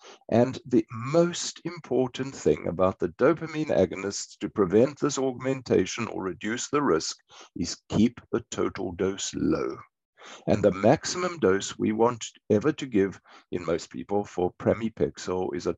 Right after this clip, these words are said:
total daily dose of zero point five milligrams,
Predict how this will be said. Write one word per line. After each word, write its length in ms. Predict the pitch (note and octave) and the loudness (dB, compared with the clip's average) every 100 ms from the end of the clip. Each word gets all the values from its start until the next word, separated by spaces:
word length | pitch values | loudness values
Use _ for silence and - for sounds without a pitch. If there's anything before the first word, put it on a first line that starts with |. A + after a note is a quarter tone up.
| - | -2
total 380 | A2+ A#2+ C3+ | -2 -2 -4
daily 400 | C3+ F2+ F#2 F#2+ | -2 4 4 4
dose 380 | F2 F2+ F#2 - | 0 -2 -4 -6
of 120 | F2 | -8
zero 320 | D2+ E2+ F2+ F#2 | -4 -2 0 0
point 320 | G2 F#2 F2+ | -2 -4 -4
five 320 | F#2 F#2+ F#2 - | 0 2 0 0
milligrams, 800 | G2+ G#2+ G#2+ A#2 C3 D#3+ D#3 | 0 2 4 4 2 -6 -16